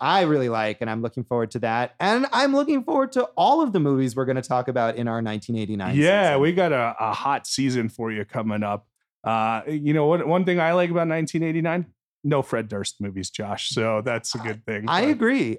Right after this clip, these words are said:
Speaker 1: I think that
Speaker 2: <laughs>
Speaker 1: actually, uh, on the schedule right now, three of the movies that we're planning to talk about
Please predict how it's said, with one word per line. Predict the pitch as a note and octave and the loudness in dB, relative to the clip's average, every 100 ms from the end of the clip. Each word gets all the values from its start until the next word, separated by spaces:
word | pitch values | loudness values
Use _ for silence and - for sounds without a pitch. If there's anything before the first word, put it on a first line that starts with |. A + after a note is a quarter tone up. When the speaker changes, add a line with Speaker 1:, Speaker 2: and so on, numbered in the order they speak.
| - | -2
Speaker 1:
I | C#3+ E3+ | 0 2
think | G#3 G3+ F#3 | 2 2 2
that | E3 D#3 | 2 2
Speaker 2:
<laughs> | |
Speaker 1:
actually, | D#3 G3+ - G3 E3 D#3+ F3+ | 2 0 2 2 4 2 2
uh, | D3+ C#3+ C#3+ C#3 C#3 C3+ - _ _ | 2 2 4 4 2 0 -4 _ _
on | C#3 D#3 | 0 2
the | F3 | 0
schedule | F#3 D#3+ D3+ C#3+ D#3 D3+ | -2 0 0 2 0 2
right | D3 C#3+ | 2 0
now, | C3+ C3 C3 C3 C3 - _ _ | -2 0 2 2 0 -6 _ _
three | - E3+ G3+ | -2 0 2
of | |
the | E3+ | 2
movies | D#3+ D3+ C#3+ | 2 2 2
that | C3+ | 2
we're | C3+ C3+ | 0 0
planning | D3 C#3 C#3 | 0 0 0
to | C3 | -2
talk | B2+ B2 | -2 -2
about | B2+ B2+ B2 | 0 0 0